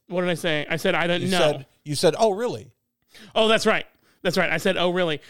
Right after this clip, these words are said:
Speaker 1: And then you were like, "Yeah, I, I think so." And I go, "I thought it was Jesse or something."
Speaker 2: No,
Speaker 1: Like,
Speaker 2: you
Speaker 1: "No,
Speaker 2: didn't say
Speaker 1: fuck."
Speaker 2: that.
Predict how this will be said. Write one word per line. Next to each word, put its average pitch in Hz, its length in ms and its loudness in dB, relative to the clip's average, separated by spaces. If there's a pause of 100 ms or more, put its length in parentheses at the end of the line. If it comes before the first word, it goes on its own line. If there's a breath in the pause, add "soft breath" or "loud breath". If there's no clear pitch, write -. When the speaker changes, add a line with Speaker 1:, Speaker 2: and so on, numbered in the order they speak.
(200 loud breath)
Speaker 1:
And 180 160 -2
then 185 280 0
you 190 120 -2
were 190 100 2
like, 165 220 -2
"Yeah, 254 200 0
I, 185 200 0
I 170 60 0
think 240 200 -4
so." 196 140 -2
And 175 80 0
I 180 60 -2
go, 180 140 -2
"I 180 120 -4
thought 220 220 0
it 196 80 -4
was 170 200 -6
Jesse 151 520 -6
or 156 100 -6
something." 117 240 -2
Speaker 2:
No, 113 60 -4
Speaker 1:
Like, 117 80 -10
Speaker 2:
you 127 100 -4
Speaker 1:
"No, 170 180 0
Speaker 2:
didn't 151 120 -8
say 175 160 -2
Speaker 1:
fuck." 208 120 4
Speaker 2:
that. - 320 -2